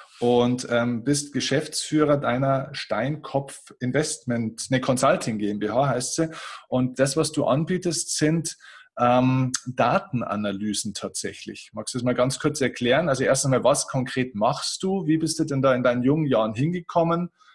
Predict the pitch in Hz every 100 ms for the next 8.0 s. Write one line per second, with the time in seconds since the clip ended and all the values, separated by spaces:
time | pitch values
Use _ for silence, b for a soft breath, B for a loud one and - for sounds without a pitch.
0 | b - 131 127 131 131 127 - - _
1 | _ 131 143 - 113 139 139 135 123 165
2 | 160 143 143 139 131 120 143 139 135 -
3 | 127 123 123 143 135 113 110 120 135 -
4 | B B B - 127 135 - 131 139 -
5 | 120 117 131 139 143 135 127 127 123 117
6 | - 170 202 - - 123 110 107 127 147
7 | 107 - 101 - 120 156 - - -